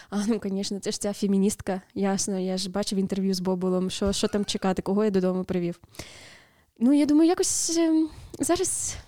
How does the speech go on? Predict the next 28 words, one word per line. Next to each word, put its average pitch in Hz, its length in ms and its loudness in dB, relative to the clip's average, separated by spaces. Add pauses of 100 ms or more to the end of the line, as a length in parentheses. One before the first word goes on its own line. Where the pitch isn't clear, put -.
(100)
ну, 311 100 2 (200)
ще - 480 0
рано 320 240 8 (200)
відкривати 233 520 2
всі - 180 -2
карти. - 480 0 (280)
<laughs> - 120 -2 (1120)
А 240 80 2
з 233 60 0
іншого 320 240 2
боку, 302 180 2
думаю, 277 260 6
ну, 269 160 6
це - 180 0
ж - 60 -2
правда 320 280 2
дивно. 190 460 2 (240)
Ну, 254 140 6
все, 339 480 4
все - 320 4
роблять. 285 460 4
Ну, 381 100 4
і 233 140 4
я 277 120 6
йому 277 140 8
кажу. 196 280 -2 (880)
Кажу, 269 400 2 (260)
типу, 262 340 2